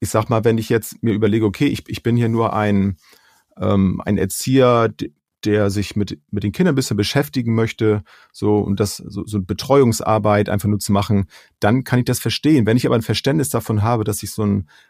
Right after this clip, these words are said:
ähm, Entwicklungsbegleiter bin und ich hab all das, was du jetzt auch gerade gesagt hast mit dieser Wut, so, ich bin mir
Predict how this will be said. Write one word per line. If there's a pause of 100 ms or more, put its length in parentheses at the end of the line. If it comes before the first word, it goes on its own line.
(140)
ähm,
Entwicklungsbegleiter
bin
und
ich (120)
hab
all
das,
was
du
jetzt
auch
gerade
gesagt
hast
mit
dieser
Wut,
so, (180)
ich
bin
mir